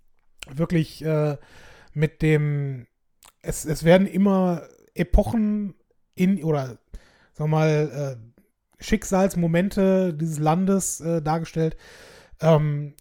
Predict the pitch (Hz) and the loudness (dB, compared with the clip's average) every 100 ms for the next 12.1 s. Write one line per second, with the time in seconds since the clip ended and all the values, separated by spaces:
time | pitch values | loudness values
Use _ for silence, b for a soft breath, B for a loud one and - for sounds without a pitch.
0 | - 170 175 170 165 165 160 156 147 151 | -2 4 4 4 4 2 4 2 2 2
1 | 147 135 - 139 - 175 - 151 139 127 | 0 -2 -6 -8 0 0 0 -6 -8 -6
2 | 139 156 147 151 175 151 147 143 190 202 | -4 -2 -2 0 0 0 0 0 0 0
3 | 202 170 165 160 165 151 147 147 - 151 | 0 2 2 2 2 0 0 -2 0 0
4 | - - - b b b b - 175 170 | -2 -12 -20 b b b b -2 2 2
5 | 165 - 151 - 165 165 160 160 165 147 | 2 0 -4 -2 0 0 0 -2 -4 -6
6 | 131 - 143 143 135 156 147 139 131 147 | -8 -4 -4 -4 -4 -4 -4 -6 -4 0
7 | 147 151 B B B B B 151 - 151 | 0 -2 B B B B B -4 -2 -4
8 | 139 - - _ - 151 151 151 139 - | -4 -8 -20 _ -6 -4 -2 -4 -6 -6
9 | 143 139 139 135 123 127 156 180 - 160 | -2 0 0 -2 -8 -4 -2 -2 -2 0
10 | 170 170 160 156 156 160 151 143 - 147 | 0 0 0 0 0 0 0 -2 -4 -4
11 | 151 139 139 - 143 139 139 - 139 139 | -2 -2 -4 -8 -10 -10 -10 -10 -10 -8
12 | 131 | -12